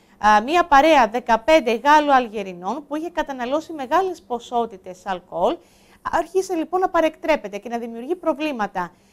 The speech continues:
Ανάμεσά τους, όπως αναφέρουν οι πληροφορίες μας, ήταν και άτομα της προσωπικής ασφάλειας ενός επιχειρηματία. Ο Νίκος Σαραβαντινός, λοιπόν, προσπάθησε να ηρεμήσει, να κατευνάσει τα πνεύματα και να ηρεμήσει τους τουρίστες, όμως εκείνοι,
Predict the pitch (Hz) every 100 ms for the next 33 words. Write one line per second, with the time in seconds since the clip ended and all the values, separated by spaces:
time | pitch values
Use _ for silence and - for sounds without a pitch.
0 | _ - 226 269 359 381 330 277 277 269
1 | 269 240 247 240 240 247 233 226 208 226
2 | 330 381 370 349 339 359 320 320 339 330
3 | - - 277 269 254 247 320 277 269 294
4 | 294 247 254 277 247 233 226 208 196 202
5 | 185 - _ _ _ - 240 330 349 339
6 | 285 254 262 233 233 349 277 240 - 349
7 | 339 240 226 190 - _ _ 277 311 311
8 | 277 254 226 - 320 415 381 269 247 247
9 | 233 262 269 254 208 196 190 226 359 381
10 | 349 285 233 220 226 277 277 233 185 185
11 | _ 180 190 254 370 370 _ _ _ -
12 | 311 359 - 269 320 330 247 175